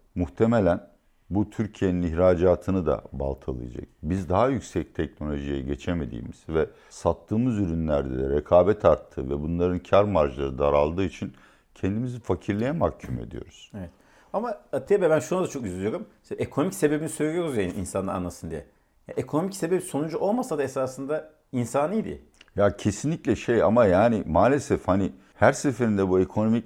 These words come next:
Speaker 1: sebebini gündeme getirmemin nedeni ya yani şu anda Türkiye'de sıradan bir vatan, hiçbir şekilde siyasi bağlantısı olmayan,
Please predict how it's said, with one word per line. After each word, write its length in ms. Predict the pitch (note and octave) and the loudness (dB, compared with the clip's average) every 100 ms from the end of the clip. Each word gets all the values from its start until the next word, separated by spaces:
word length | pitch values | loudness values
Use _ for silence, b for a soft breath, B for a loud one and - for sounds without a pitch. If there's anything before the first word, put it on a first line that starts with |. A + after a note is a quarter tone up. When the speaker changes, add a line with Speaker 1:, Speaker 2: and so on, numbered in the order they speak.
| - - | -8 -10
Speaker 1:
sebebini 640 | - G2+ G#2 F#2 G2 E2 - C2+ | -2 2 2 2 2 0 -6 -2
gündeme 420 | E2+ F2+ A2 D3 | 2 4 4 4
getirmemin 640 | C#3+ - F#2+ E2 D2 C#2+ C2+ | 2 2 0 0 0 -2 -4
nedeni 420 | B1 C2+ E2 - _ G2 | -4 -4 -6 -8 _ 6
ya 240 | A#2+ A#2 - - | 8 8 4 0
yani 400 | F#2+ A2+ A2 E2+ - _ _ | 2 4 4 0 -8 _ _
şu 260 | - - C3+ | -20 0 4
anda 520 | D#3 C#3+ G2 D#2+ - - | 4 6 4 4 0 -10
Türkiye'de 540 | - C#3 - A2 E2 | -8 -6 2 4 4
sıradan 580 | D2+ - G2+ G#2 D#3 D#3+ | 0 2 4 6 4 2
bir 80 | A#2+ | 2
vatan, 440 | F#2+ F2+ F2 E2 | 4 4 4 2
hiçbir 240 | E2 E3+ - | -2 -10 -6
şekilde 360 | F#3+ E3+ D3 | -4 -2 -2
siyasi 540 | C3 - B2 A#2 C3 A#2 | 0 8 8 8 2 6
bağlantısı 580 | G#2 G2+ G2 F#2+ - F2+ | 6 6 2 -2 0 2
olmayan, 360 | D2+ B1 G#1+ | 2 -4 -10